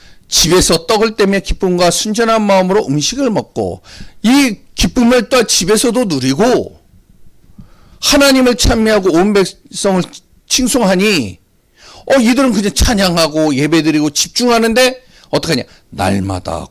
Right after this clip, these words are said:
구원받는 사람들이 더하더라." 우리 교회, 우리 성도, 또 우리 렘넌트들이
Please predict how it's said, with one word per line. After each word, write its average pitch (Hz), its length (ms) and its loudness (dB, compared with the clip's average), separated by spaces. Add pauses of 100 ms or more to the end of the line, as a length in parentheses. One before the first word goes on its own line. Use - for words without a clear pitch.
구원받는 165 800 -10
사람들이 107 680 -14
더하더라." - 680 -20 (1700)
우리 190 220 -6
교회, 104 500 -10 (260)
우리 123 200 -8
성도, 107 420 -12 (440)
또 165 160 -2
우리 113 160 -6
렘넌트들이 98 720 -14